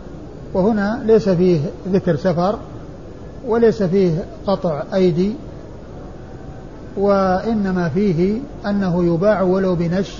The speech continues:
والنش قيل هو عشرون درهما، يعني، آه، نصف دينار، أو، آه، لا، مو نصف دينار، ال-،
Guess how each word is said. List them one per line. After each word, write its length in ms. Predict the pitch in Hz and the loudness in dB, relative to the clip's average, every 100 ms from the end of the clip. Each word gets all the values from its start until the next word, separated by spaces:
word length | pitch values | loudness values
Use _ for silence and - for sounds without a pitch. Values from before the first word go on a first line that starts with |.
| - - - - - - 202 | -14 -16 -16 -14 -14 -8 -2
والنش 420 | 196 208 - 202 | 0 0 0 -2
قيل 300 | 180 208 185 | 2 2 4
هو 160 | 170 | 2
عشرون 440 | 170 165 185 175 160 | 2 0 0 0 0
درهما، 420 | 170 156 180 139 104 - - - - - - - - - | 0 0 0 -2 -8 -14 -14 -14 -14 -14 -16 -16 -12 -4
يعني، 420 | 165 160 160 160 | -2 0 0 -2
آه، 500 | 170 170 - - - - - - - - - - - - - - 202 | -4 -8 -10 -10 -12 -14 -14 -16 -16 -16 -16 -16 -16 -16 -12 -4 -2
نصف 220 | - 180 | -2 -2
دينار، 460 | 160 180 180 151 - - - - - - - - - - - - - - - - - - - - - - - | 2 2 2 0 -6 -14 -16 -16 -16 -16 -16 -16 -16 -16 -14 -14 -14 -14 -14 -16 -16 -14 -14 -12 -12 -12 -10
أو، 160 | 170 180 | -6 -6
آه، 380 | 202 202 202 196 196 190 190 160 156 - - - - - - - - - - - | -4 -6 -6 -6 -6 -8 -8 -8 -8 -8 -10 -10 -12 -12 -12 -12 -12 -12 -12 -8
لا، 80 | 175 | -2
مو 140 | 180 | 2
نصف 220 | 185 - | 0 0
دينار، 260 | 175 160 135 143 147 160 180 | 0 0 -2 -4 -6 -6 -6
ال-، 720 | 180 170 165 156 151 151 151 | -6 -6 -6 -6 -6 -8 -8